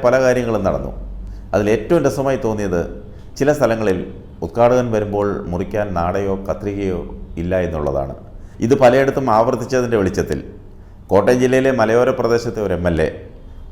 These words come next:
കെട്ടാനുള്ള നാടയും മുറിക്കാനുള്ള കത്രികയും കൊണ്ടു നടക്കുന്ന അവസ്ഥയിൽ വരെ എത്തി കാര്യങ്ങൾ.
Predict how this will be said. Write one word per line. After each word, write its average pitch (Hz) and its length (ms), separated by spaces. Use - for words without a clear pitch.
കെട്ടാനുള്ള 110 500
നാടയും 107 640
മുറിക്കാനുള്ള 113 520
കത്രികയും 101 540
കൊണ്ടു 92 260
നടക്കുന്ന 92 360
അവസ്ഥയിൽ 85 400
വരെ 82 320
എത്തി 71 400
കാര്യങ്ങൾ. 67 380